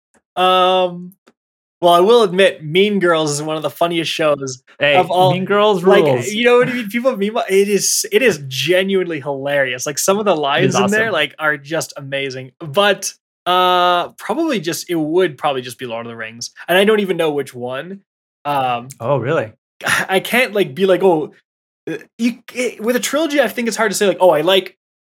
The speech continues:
Speaker 1: Return of the King the best." Or it's like, "Okay, well, you're not gonna watch Return of the King on its own." You know what I mean? Like, you're never gonna be like, "I'm gonna
Speaker 2: Exactly.
Speaker 1: watch Return of the King tonight."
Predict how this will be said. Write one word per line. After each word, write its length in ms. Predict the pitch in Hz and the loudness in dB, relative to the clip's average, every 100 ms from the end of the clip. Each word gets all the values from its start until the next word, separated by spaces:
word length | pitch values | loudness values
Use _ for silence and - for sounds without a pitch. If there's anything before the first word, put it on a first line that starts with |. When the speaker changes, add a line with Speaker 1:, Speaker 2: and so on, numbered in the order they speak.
| _ - | _ -4
Speaker 1:
Return 200 | 147 226 | 0 2
of 60 | |
the 60 | 208 | 2
King 180 | 214 208 | 2 2
the 80 | |
best." 300 | 196 156 117 | 2 0 -2
Or 60 | 170 | -8
it's 80 | 165 | -4
like, 80 | 185 | 0
"Okay, 220 | 190 165 | 2 2
well, 340 | 165 170 170 _ _ | 4 4 2 _ _
you're 100 | 196 | 2
not 100 | 277 | 2
gonna 160 | 285 214 | 4 4
watch 300 | 196 202 185 | 4 2 -2
Return 240 | 165 - | -6 -2
of 40 | 190 | -4
the 40 | |
King 300 | 185 190 170 - | -2 -4 -6 -2
on 100 | 175 | 0
its 160 | 165 - | 0 0
own." 300 | 175 185 - | 2 2 0
You 100 | 170 | -2
know 60 | 226 | 0
what 60 | 302 | 0
I 40 | |
mean? 140 | 277 | 2
Like, 180 | 240 185 | 2 2
you're 80 | 214 | 2
never 180 | 240 269 | 2 2
gonna 140 | 254 | -2
be 100 | 220 | 2
like, 120 | 208 131 | 2 2
"I'm 40 | 160 | 0
gonna 100 | 240 | 0
Speaker 2:
Exactly. 180 | 226 190 | 2 2
Speaker 1:
watch 200 | 190 156 | 2 -2
Return 260 | 135 180 220 | -6 -4 -2
of 60 | |
the 60 | 233 | -2
King 260 | - 233 | -4 -8
tonight." 320 | 202 175 127 | -6 -4 -4